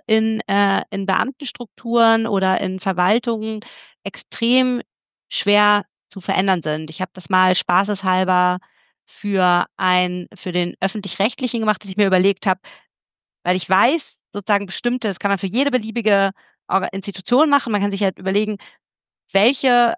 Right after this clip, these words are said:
Re-, Strukturreformen sind überhaupt möglich, wenn man zum Beispiel Bereiche zusammenlegen will oder Strukturen ver-, zentralisieren will und verschlanken will. Und das kannst du abgleichen mit den Pe-, mit den handelnden Personen auf den, ähm, jetzigen Stellen und deren Verrentung.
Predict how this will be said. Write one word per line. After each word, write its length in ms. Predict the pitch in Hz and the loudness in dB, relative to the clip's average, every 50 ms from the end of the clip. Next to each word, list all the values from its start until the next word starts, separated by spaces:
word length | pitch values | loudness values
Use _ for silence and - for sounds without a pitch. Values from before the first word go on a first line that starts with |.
| - - | -6 -10
Re-, 440 | 190 190 - - _ - - - - | -10 -10 -10 -10 _ -14 -12 -12 -12
Strukturreformen 800 | - - - - - - 320 381 320 - - 233 233 233 226 | -10 -10 -12 -6 0 2 4 4 4 4 4 4 4 4 4
sind 120 | 208 214 196 | 2 0 2
überhaupt 300 | 185 196 185 180 - - | 2 2 2 2 2 2
möglich, 600 | 220 277 311 - _ _ - 226 240 220 - - | 2 2 0 -2 _ _ 0 0 0 0 0 0
wenn 100 | 202 196 | 0 2
man 120 | 196 196 | 2 0
zum 120 | - - 175 | 0 0 0
Beispiel 460 | 180 190 - - - 185 180 180 - | 0 0 0 -2 0 2 2 2 0
Bereiche 440 | - 190 156 170 196 240 262 302 - | -2 -2 0 0 0 0 0 -4 -6
zusammenlegen 600 | - 233 220 220 220 220 214 220 214 208 208 185 | -4 0 0 0 0 0 0 -2 -2 -2 -2 -2
will 280 | 208 208 208 202 208 - | 0 2 4 4 2 2
oder 380 | - 190 185 185 - 175 170 - - - - _ | 0 -2 -4 -2 -2 -4 -4 -4 -8 -16 -20 _
Strukturen 400 | - - 185 175 - - 269 254 | -14 -12 -12 -6 0 2 2 2
ver-, 140 | - - - | 2 -2 -4
zentralisieren 680 | - - 208 202 - - 185 180 185 190 254 277 262 220 | -2 -2 -2 -2 0 -2 -2 0 0 0 0 0 0 2
will 120 | 214 214 208 | 2 2 2
und 100 | 185 - | 0 -2
verschlanken 440 | 185 165 - 208 269 311 294 247 | -4 -4 -2 -2 -2 -2 -4 -2
will. 240 | 233 247 247 254 247 - - - - - | 0 2 2 2 2 0 -4 -12 -20 -14
Und 120 | - 180 175 | -14 -12 -6
das 60 | - | -2
kannst 180 | - 214 - - | -2 -2 -2 -2
du 40 | - - | -2 -2
abgleichen 560 | - - - - - 233 220 226 220 - 208 | -4 -4 -2 0 2 2 4 2 2 0 -2
mit 140 | 208 - 214 | -2 0 -2
den 100 | 208 190 | -2 -2
Pe-, 160 | - 202 196 | -2 -4 -2
mit 160 | 190 196 - | -4 -2 -2
den 220 | 202 190 190 180 | -2 -2 -2 -2
handelnden 340 | 196 202 220 226 208 202 190 | -2 0 0 0 0 0 -4
Personen 480 | - 208 190 170 180 208 240 269 254 233 | -2 -2 -2 -2 0 0 0 0 -2 -2
auf 340 | - - 190 208 214 - - | 0 0 0 0 0 -4 -6
den, 480 | - 202 202 196 196 202 196 196 185 - _ _ _ _ _ _ _ | -4 -2 0 0 0 -2 -4 -6 -6 -10 _ _ _ _ _ _ _
ähm, 460 | 180 180 180 180 185 185 180 175 - - _ _ _ | -2 0 2 2 0 0 -2 -4 -8 -10 _ _ _
jetzigen 420 | - 160 196 - - - 220 190 170 | -4 -2 -2 -2 -2 -4 -6 -6 -6
Stellen 440 | - - 202 202 240 277 359 339 - | -2 2 4 4 6 6 4 4 2
und 200 | - - 196 214 | 0 0 2 2
deren 200 | 202 190 202 196 | 2 2 0 -2
Verrentung. 600 | - 196 190 165 156 160 - 139 139 147 135 | -2 0 0 0 -2 -2 -4 -6 -6 -6 -10